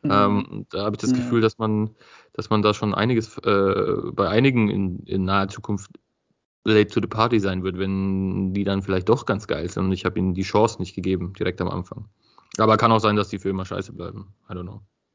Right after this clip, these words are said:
Speaker 1: Kann natürlich auch sein. Ich meine, auf der anderen Seite ist es auch super schwierig, da, äh,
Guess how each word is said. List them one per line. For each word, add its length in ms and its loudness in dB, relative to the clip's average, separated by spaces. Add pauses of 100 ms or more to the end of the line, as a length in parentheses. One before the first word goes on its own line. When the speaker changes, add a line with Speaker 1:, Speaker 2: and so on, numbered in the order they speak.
Speaker 1:
Kann 160 -2
natürlich 280 -2
auch 100 0
sein. 240 2 (300)
Ich 40 -20
meine, 140 4
auf 80 4
der 140 2
anderen 240 -6
Seite 220 -2
ist 180 -6
es 180 -6
auch 160 -6
super 240 -2
schwierig, 460 -2
da, 300 2
äh, 280 -10